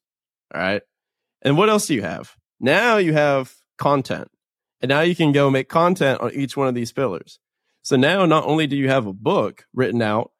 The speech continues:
of all your best information that you can put out as the best possible business card that nobody's gonna throw away,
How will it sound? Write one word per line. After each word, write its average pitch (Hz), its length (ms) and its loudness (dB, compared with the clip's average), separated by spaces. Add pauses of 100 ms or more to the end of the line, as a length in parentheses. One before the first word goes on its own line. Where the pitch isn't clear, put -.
(160)
of 117 160 -2
all 151 240 2
your 160 140 2
best 143 280 0
information 127 840 -2
that 117 140 -2
you 120 120 -2
can 131 120 -2
put 135 160 2
out 127 160 4
as 113 100 -4
the 120 60 -4
best 127 440 0
possible 123 380 0
business 123 320 -2
card 110 180 -2
that 107 40 -2
nobody's 101 360 -4
gonna 92 180 -4
throw 95 220 -2
away, 87 320 -4